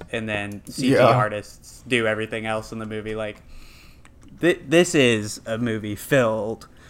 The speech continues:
Speaker 1: with, like, really cool C G visuals. Like, I, I think from a visual effects aspect, this is a groundbreaking, like, amazing movie. I just wish that we had that more in the spotlight and not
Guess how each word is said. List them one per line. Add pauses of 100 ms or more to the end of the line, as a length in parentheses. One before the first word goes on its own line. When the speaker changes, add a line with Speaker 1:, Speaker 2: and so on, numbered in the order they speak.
(200)
Speaker 1:
with,
like, (400)
really
cool
C
G
visuals.
Like, (920)
I,
I
think
from
a
visual
effects
aspect,
this
is
a
groundbreaking,
like,
amazing
movie. (560)
I
just
wish
that (480)
we (420)
had
that
more
in
the
spotlight
and
not